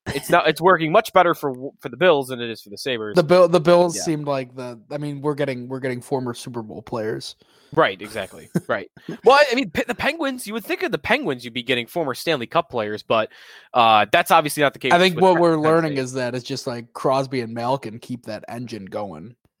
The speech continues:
Speaker 1: Yep.
Speaker 2: <laughs> They could just plug and play everybody else.
Speaker 1: Yeah. This could be a guy that plays with the team. I mean, remember there was some hope for C J Smith that he'd be an N H L player. I still think that he should have got a shot. He never really has. So we'll see if Biro gets that. Um, Brandon,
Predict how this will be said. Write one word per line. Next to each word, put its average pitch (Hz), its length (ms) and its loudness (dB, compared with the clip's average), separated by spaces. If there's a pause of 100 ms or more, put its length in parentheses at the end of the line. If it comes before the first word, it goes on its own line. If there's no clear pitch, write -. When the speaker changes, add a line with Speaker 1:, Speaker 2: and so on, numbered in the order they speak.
(240)
Speaker 1:
Yep. 117 220 0
Speaker 2:
<laughs> - 440 -20
They 147 300 4
could 139 140 2
just 127 280 0
plug 139 300 4
and 131 140 0
play 135 260 4
everybody 113 380 -2
else. 117 340 -8 (380)
Speaker 1:
Yeah. 104 160 -6 (100)
This 185 160 0
could 254 200 2
be 269 100 0
a 269 80 -2
guy 233 180 6
that 240 140 2
plays 226 240 2
with 220 80 -8
the 208 80 -10
team. 214 320 -6
I 214 40 -2
mean, 185 160 -8
remember 190 200 -4
there 214 80 -6
was 196 80 -10
some 185 140 -10
hope 185 180 -4
for 175 80 -10
C 185 220 -10
J 160 140 -4
Smith 151 360 -4
that 143 100 -6
he'd 156 140 -6
be 147 80 -2
an 139 60 0
N 135 80 2
H 139 120 -4
L 139 100 0
player. 131 360 2
I 147 80 4
still - 260 -2
think 165 240 -6
that 113 160 -10 (140)
he 143 160 -16
should 160 160 -4
have 123 80 -4
got 117 100 0
a 107 60 -8
shot. 117 340 -4 (300)
He 127 80 -2
never 123 160 -2
really 110 160 -2
has. 107 240 -4
So 135 80 -6
we'll 139 60 -4
see 170 140 0
if 135 100 0
Biro 127 380 4
gets 117 200 -4
that. 113 300 0 (340)
Um, 110 480 4 (480)
Brandon, 160 320 4